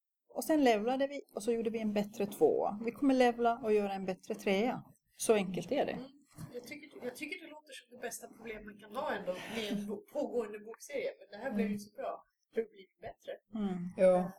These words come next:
Speaker 3: Ja, det är nog ett lyxproblem, det får man ju, det får man ju medge.
Speaker 1: Mm.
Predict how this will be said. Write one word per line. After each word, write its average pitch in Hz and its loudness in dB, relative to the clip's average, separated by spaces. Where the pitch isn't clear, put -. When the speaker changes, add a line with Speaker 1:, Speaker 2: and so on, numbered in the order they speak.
Speaker 3:
Ja, 202 6
det 202 6
är 208 4
nog 196 4
ett 190 0
lyxproblem, - -4
det - -6
får - -8
man 147 -6
ju, 147 -6
det 175 -6
får - -6
man 147 0
ju 151 0
medge. 151 -2
Speaker 1:
Mm. 160 -2